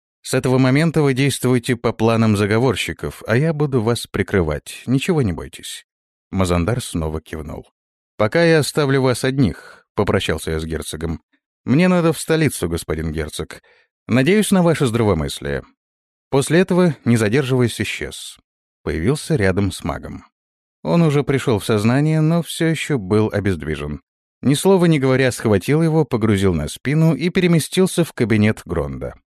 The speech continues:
Тот сидел за столом и читал бумаги. Глядя на него, я заметил одну особенность всех чиновников. Вся их работа заключается в том, чтобы просиживать за бумагами.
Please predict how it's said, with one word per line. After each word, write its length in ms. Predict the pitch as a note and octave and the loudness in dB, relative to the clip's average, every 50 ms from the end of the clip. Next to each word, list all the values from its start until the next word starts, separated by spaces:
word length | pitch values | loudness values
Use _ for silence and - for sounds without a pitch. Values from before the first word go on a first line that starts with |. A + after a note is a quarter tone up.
| _ _ _ _ | _ _ _ _
Тот 140 | E3+ E3+ - | -2 -2 0
сидел 320 | - E3+ D3+ C#3 D#3 D3 C3+ | -2 -2 0 2 2 2 2
за 100 | C3+ C3+ | 2 0
столом 480 | - - - B2 B2+ C#3+ D3 C#3+ C3+ | 0 0 0 2 2 4 4 4 4
и 60 | A#2 | 2
читал 340 | - - A2 - G#2+ G2+ F#2+ | 2 -2 -2 0 0 0 0
бумаги. 540 | E2+ F2 G2 F2+ D#2 C#2 - E2 C#2+ C#2 - _ _ _ _ _ _ _ _ | 0 0 -2 -2 -2 -4 -8 -14 -18 -20 -20 _ _ _ _ _ _ _ _
Глядя 320 | - C3+ E3 G3 G#3 G3 G3+ | -4 0 2 2 4 4 4
на 80 | F3+ | 4
него, 260 | F3+ F3 E3 D#3+ F3 F3 | 4 4 4 6 6 6
я 120 | E3+ D#3+ | 4 4
заметил 420 | D3 D3+ C#3+ D3+ D3 C3+ D3 C#3 | 4 4 2 2 2 2 2 0
одну 260 | C#3 C3+ C3 D3+ E3 E3 | 2 2 2 2 2 2
особенность 640 | D3+ - - D#3 D#3 C#3+ C#3+ C#3+ C#3 C3 - - | 0 0 0 0 0 2 2 2 2 2 0 -2
всех 320 | - - - - C3+ A#2+ G2+ | -10 -16 -6 -4 -4 -4 -4
чиновников. 920 | - - - C#3 A#2 F2 D2+ C2+ C#2+ C#2+ C#2+ - - D2 C#2 - - _ _ _ _ _ _ | -4 -2 0 0 2 0 0 -4 -8 -10 -10 -10 -10 -10 -10 -12 -18 _ _ _ _ _ _
Вся 240 | _ - - C#3 C#3 | _ -2 0 2 2
их 120 | C3 - C3 | 2 2 2
работа 360 | B2 B2+ C#3 F3+ F3+ - G#2+ | 0 2 2 2 2 2 0
заключается 760 | F#2 F2 - F#2+ G2 - - G#2+ G2+ G2 F#2 - - G2 F#2 | 0 0 0 -2 -2 0 2 2 2 2 0 0 -2 -4 -4
в 120 | - - _ | -4 -6 _
том, 220 | - F3 F3 E3 | -2 -2 -2 -2
чтобы 400 | - - - - F3 D#3 D#3+ D#3 | -4 -6 -4 -4 -4 -2 -2 -2
просиживать 800 | C#3 - - C#3+ C#3+ - - - F3 E3+ D3+ D3 D#3 D3 D3 C3 | -2 -2 -2 -2 -2 -2 -4 -4 -4 -4 -4 -4 -4 -4 -4 -4
за 140 | G2+ G2+ A2+ | -2 -4 -2
бумагами. 640 | G2 F#2+ F2+ D#2 - - - - D#2+ E2 E2 D2+ | 0 0 -2 -2 -2 -6 -8 -8 -6 -6 -6 -8